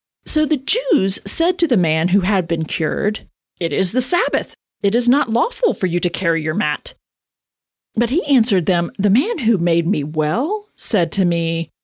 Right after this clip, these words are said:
'Take up your mat and walk.'" They asked him, "Who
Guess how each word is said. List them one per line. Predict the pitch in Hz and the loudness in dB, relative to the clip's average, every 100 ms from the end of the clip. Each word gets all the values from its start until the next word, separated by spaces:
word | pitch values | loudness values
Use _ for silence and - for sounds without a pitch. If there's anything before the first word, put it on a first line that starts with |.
| _ _ - | _ _ -12
'Take | - 208 214 | -2 -2 0
up | 208 | 0
your | 196 | 0
mat | 175 175 170 | 0 -2 -2
and | 160 165 | -4 -2
walk.'" | 196 370 226 - - _ _ _ _ _ _ _ _ _ _ _ _ _ _ _ _ _ _ _ _ - | 0 0 0 -6 -20 _ _ _ _ _ _ _ _ _ _ _ _ _ _ _ _ _ _ _ _ 0
They | 220 | 2
asked | 233 247 - - | 2 0 -2 -2
him, | 190 | 0
"Who | 175 349 | 0 0